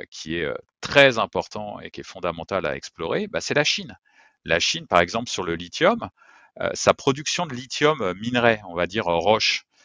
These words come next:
c'est autour de, ça doit être une dizaine, euh, une dizaine de pourcents, hein, j'ai pas exactement les, euh, les chiffres, hein, on est autour entre dix et treize pour cent. Lorsqu'on regarde la quantité que la Chine raffine, c'est soixante-deux pour cent du lithium mondial.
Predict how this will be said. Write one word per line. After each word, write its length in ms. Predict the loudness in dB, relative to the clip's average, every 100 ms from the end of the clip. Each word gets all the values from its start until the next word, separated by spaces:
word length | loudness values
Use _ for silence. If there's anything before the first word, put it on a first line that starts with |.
| _ _
c'est 220 | -6 -2
autour 460 | -2 -4 -2 -2
de, 280 | 0 0 0
ça 160 | 0 -4
doit 200 | 0 0
être 180 | 0 -6
une 160 | -8
dizaine, 420 | -12 2 4 4
euh, 280 | 0 -2 -4
une 140 | -6 -14
dizaine 340 | -4 -2 -2
de 80 | -6
pourcents, 500 | -8 -10 -4 -2 -2
hein, 80 | -4
j'ai 160 | -6
pas 180 | 2 2
exactement 520 | 2 -4 -6 -8 -6
les, 180 | -2 -2
euh, 140 | -2 -4 -12 -20 -10
les 120 | -4
chiffres, 440 | -2 -2 -4 -6
hein, 80 | -6 -6
on 100 | -6
est 80 |
autour 260 | -6 -4 -6
entre 300 | -6 -4 -6
dix 260 | -4 -2 -2
et 60 |
treize 240 | 0 0 -2
pour 180 | -8
cent. 240 | -4 -4 -4 -14 -12 -6
Lorsqu'on 260 | -4 -2
regarde 380 | 2 6 6 4
la 140 | -2 -2
quantité 500 | -2 -8 -10 -4 -4 -2
que 120 | -4
la 120 | -2
Chine 280 | -2 -4 4
raffine, 420 | 4 4 -4 -8
c'est 160 | -4 -4
soixante-deux 560 | 0 0 0 -4 -6
pour 180 | -6 -6
cent 160 | -6 -6
du 140 | -8
lithium 320 | -8 -2 -2
mondial. 420 | -2 -2 -2 -2